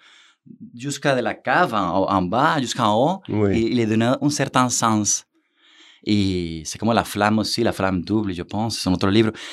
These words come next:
Speaker 1: Et ça, j'étais vraiment imprégné de ça, de ces poétiques-là. Bien sûr, je allais, je allais chercher les personnages qui habitent cet espace, ça, ça n'a aucun doute. Pour moi, c'est, sinon, ça sera quelque chose vite, que ça,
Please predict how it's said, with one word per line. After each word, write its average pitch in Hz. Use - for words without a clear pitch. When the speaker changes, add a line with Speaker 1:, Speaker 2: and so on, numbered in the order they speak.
Speaker 1:
Et 87
ça, 143
j'étais 110
vraiment 143
imprégné 113
de 113
ça, -
de -
ces 104
poétiques-là. 101
Bien 101
sûr, 127
je 98
allais, 110
je 104
allais 113
chercher 113
les 120
personnages 113
qui 120
habitent 110
cet -
espace, 90
ça, -
ça -
n'a 85
aucun 87
doute. 101
Pour 87
moi, 98
c'est, -
sinon, 95
ça 110
sera 101
quelque 98
chose 92
vite, 110
que 101
ça, -